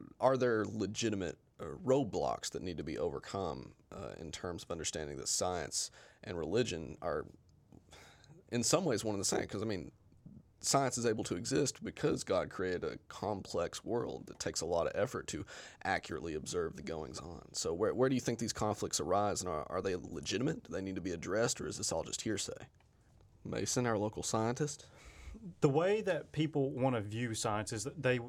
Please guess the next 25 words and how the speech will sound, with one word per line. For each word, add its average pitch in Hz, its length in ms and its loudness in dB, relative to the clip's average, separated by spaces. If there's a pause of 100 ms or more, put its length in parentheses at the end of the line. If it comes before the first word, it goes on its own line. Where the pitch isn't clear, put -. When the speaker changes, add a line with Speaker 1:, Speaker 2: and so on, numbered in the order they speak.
(500)
Speaker 2:
think 151 300 2
it 120 220 2
is, 113 640 -2 (420)
like, 110 300 2 (160)
just, 127 280 -4 (180)
uh, 123 140 4
completely 165 480 0
opposed 110 580 0
of 101 80 -4
how 107 140 2
God 95 380 0
works. 101 500 -6 (360)
And 110 280 -2
that's 123 260 4 (200)
not 127 320 2
completely 117 360 -4
true. 113 280 -8
That's 127 240 2
actually 117 260 0
not 110 200 0
true 120 160 0
at 104 60 4
all. 120 260 4 (420)
Um, 101 400 -8 (140)
because 123 360 -6